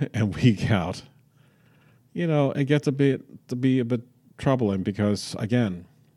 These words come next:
how much of it's gonna be about the big bad that's gonna be over the whole season? How can you sustain that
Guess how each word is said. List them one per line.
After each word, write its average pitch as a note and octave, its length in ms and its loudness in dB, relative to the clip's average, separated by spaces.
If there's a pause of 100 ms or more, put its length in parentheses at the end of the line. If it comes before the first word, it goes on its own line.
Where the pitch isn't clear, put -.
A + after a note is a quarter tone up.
(1300)
how B2+ 260 0
much C#3+ 240 2
of B2 180 4
it's B2 320 0
gonna A2+ 200 0
be A2+ 300 0
about G#2 600 -4 (380)
the G2+ 100 -2
big A2+ 320 -2
bad F#2+ 460 -2 (380)
that's F#2 160 -6
gonna G2+ 180 -2
be F#2+ 260 -4
over G2 460 -4 (600)
the G#2+ 80 -6
whole G2+ 360 -4
season? F#2 540 -8
How A2+ 260 -2
can A2+ 200 -4
you G#2+ 120 -2
sustain G2+ 600 -4
that D#2 200 -8